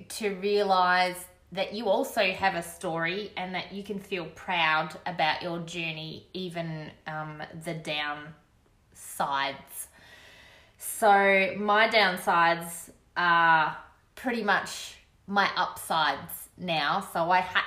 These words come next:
to go down those paths, the ones that I classified as the negative ones and the ones that I didn't want in my past, to get to the upsides, which are now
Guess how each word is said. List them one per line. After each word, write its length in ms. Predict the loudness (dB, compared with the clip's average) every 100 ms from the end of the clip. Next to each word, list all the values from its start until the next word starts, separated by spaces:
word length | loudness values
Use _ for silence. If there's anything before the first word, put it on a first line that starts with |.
| -4 -12
to 100 | -6
go 440 | -2 0 0 -4 -6 -12 -10 0
down 440 | 2 2 0 0
those 360 | 2 2 0 -8
paths, 640 | -8 -4 -2 0 -2 -4 -8
the 80 | -4
ones 360 | -2 -2 -4 -10 -2
that 180 | -2 -2
I 480 | -2 -2 -2 -4 -8
classified 840 | -8 -6 -6 -6 -2 0 0 -4 -4
as 180 | -4 -6 -8
the 80 | -8
negative 440 | -6 -6 -6 -6
ones 240 | -4 -4 -6
and 80 |
the 60 | -6
ones 240 | -4 -4
that 100 | -6
I 80 | -8
didn't 240 | -8 -12 -10
want 380 | -6 -6 -6
in 180 | -12 -10
my 160 | -8 -8
past, 800 | -8 -8 -4 -4 -8 -14 -16 -14 -12
to 220 | -8 -6
get 520 | -4 -4 -4 -8 -14 -16 -18 -20 -20 -20 _ -12
to 640 | -6 -2 0 -2 -6 -8 -14 _ _ _ _ -8
the 180 | -6 0
upsides, 880 | 0 0 -2 0 2 0 -4 -12 -18 _ _ _
which 220 | -6 -4 0
are 140 | 0
now 680 | 0 2 2 4 4 2